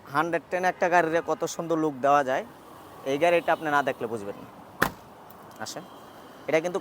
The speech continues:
ক্লাসিক্যাল একটা লুক দেওয়ার চেষ্টা করছি। একদম, উম, মানে একদম বেশি ডেকোরেশন কিংবা বেশি মডিফাইডের কোনো কাজ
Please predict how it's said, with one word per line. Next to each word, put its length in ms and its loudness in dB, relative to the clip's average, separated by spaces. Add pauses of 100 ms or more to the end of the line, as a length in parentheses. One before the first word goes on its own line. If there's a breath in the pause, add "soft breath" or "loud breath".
ক্লাসিক্যাল 640 6 (140)
একটা 160 -2 (100)
লুক 180 0
দেওয়ার 220 4
চেষ্টা 260 -6
করছি। 220 -8 (640)
একদম, 260 0
উম, 400 -10 (260)
মানে 140 -6 (200)
একদম 260 -6 (180)
বেশি 240 -4 (140)
ডেকোরেশন 440 -4 (100)
কিংবা 180 -6 (100)
বেশি 220 -6
মডিফাইডের 460 -8 (140)
কোনো 220 -10
কাজ 120 -6